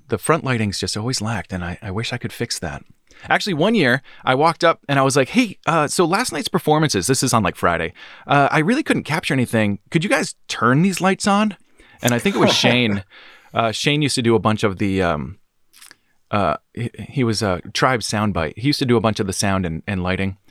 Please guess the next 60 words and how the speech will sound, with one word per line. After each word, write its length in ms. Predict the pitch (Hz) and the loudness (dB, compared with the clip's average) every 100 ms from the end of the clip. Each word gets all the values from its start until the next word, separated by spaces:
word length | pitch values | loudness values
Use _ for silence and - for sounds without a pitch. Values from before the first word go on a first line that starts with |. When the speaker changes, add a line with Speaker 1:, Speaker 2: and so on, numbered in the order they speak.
| _ _ - | _ _ -14
Speaker 2:
Mm-hmm. 140 | 107 | -4
Speaker 1:
Uh, 220 | 98 87 - | -2 -2 0
and 180 | 113 | 2
this 180 | 117 135 | 4 2
year, 80 | 135 | 0
I 60 | 104 | 0
think 180 | 151 | -2
he 60 | 214 | -2
was 100 | 190 | -4
just 280 | 95 123 135 | 0 0 0
doing 180 | 143 123 | 0 2
lighting, 320 | 107 123 101 | 2 2 2
and 80 | 92 | 0
he 60 | 104 | 0
was 100 | 104 | -2
like, 140 | 98 | 0
"Thank 260 | 147 139 120 | 0 0 0
you. 160 | 87 - | -4 2
I 60 | |
was 120 | 123 117 | 2 4
waiting 200 | 143 143 | 2 2
for 100 | 127 | -2
somebody 320 | 139 120 117 | 2 2 2
to 160 | 113 | 2
ask 340 | 120 120 104 - - | 2 2 -2 -8 -4
'cause 380 | - 107 98 - - _ _ | 0 2 0 -6 -16 _ _
they 100 | 120 | 2
told 180 | 151 156 | 4 4
me 60 | |
not 140 | 147 143 | 2 0
to 80 | |
turn 180 | 165 170 | 2 2
'em 100 | 143 | 4
on 180 | 147 147 | 4 4
unless 220 | 131 139 | 4 0
somebody 220 | 160 147 107 | 2 0 2
asked." 260 | 143 131 | 2 2
And 80 | 165 | 2
I 40 | 170 | 4
was 60 | |
like, 80 | 214 | 6
"What 60 | 370 | 4
do 40 | 415 | 4
you 40 | 233 | 4
mean? 380 | 294 330 208 147 - - | 4 4 2 -2 -10 -16
Speaker 2:
What? 240 | 196 240 233 | -2 2 4
Speaker 1:
Come 80 | 277 | 4
on. 340 | 302 233 123 - - - 147 - - 143 - | 2 0 -6 -12 -20 -18 -18 -16 -16 -14 0
Like, 200 | 190 196 | 2 4
I, 120 | 196 - | 0 0
I 80 | 165 | 0
can't 300 | 180 226 - | 4 2 2
shoot 240 | - 233 - | 0 -2 2
this 160 | 160 | 2
shit." 260 | - 123 - | 4 0 2
So 60 | 151 | 2
yeah, 200 | 175 165 | 4 2
the 100 | 117 | 2
first 260 | 156 170 | 2 2
night, 220 | 151 147 | 2 0